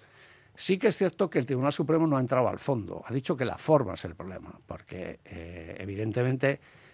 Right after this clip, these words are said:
además esto tiene un cierto regodeo histórico, porque es que las competencias de tráfico en Navarra se las quitó el franquismo. Entonces, esto tiene toda una continuidad histórica. Lo que sí detecto yo, y claramente,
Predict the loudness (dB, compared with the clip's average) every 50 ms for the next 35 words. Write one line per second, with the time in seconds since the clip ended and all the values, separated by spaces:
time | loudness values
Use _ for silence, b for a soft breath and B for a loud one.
0 | B B B -16 -12 -12 -10 -6 -2 -2 -2 0 -2 -4 -4 -2 -2 -2 -2 0
1 | 0 2 2 2 2 2 0 -2 -2 0 0 0 2 0 0 -2 -2 0 0 0
2 | 0 0 -2 -2 -2 -2 -2 -2 -4 -6 -8 -8 -10 -10 -6 -4 -2 -2 -2 -4
3 | -6 -6 -6 -6 -6 -6 -6 -6 -6 -6 -6 -4 -4 -4 -4 -2 -2 -2 -2 0
4 | 2 2 2 2 2 0 0 -2 -2 0 -2 -2 -2 -4 -4 -2 -2 -2 -2 -4
5 | -6 -4 -4 -4 -4 -4 -8 -12 -16 -18 _ _ _ b b b b b b b
6 | b b b b b _ -14 -4 -2 -2 2 2 2 0 0 -2 -6 -6 -2 -2
7 | -2 2 4 4 4 4 2 0 -2 -2 0 0 -2 -2 -2 -4 -6 -6 -6 -6
8 | -8 -6 -4 -4 -4 -4 -4 -8 -10 -8 -8 -10 -8 -8 -10 -12 -6 -4 -4 -2
9 | -2 -2 -2 0 2 2 2 2 2 0 -2 -4 -4 -4 -2 -2 0 -2 -2 -4
10 | -8 -10 -8 -8 -8 -10 -12 _ _ _ _ 0 2 4 4 4 2 0 -2 -2
11 | -4 -4 -6 -8 -10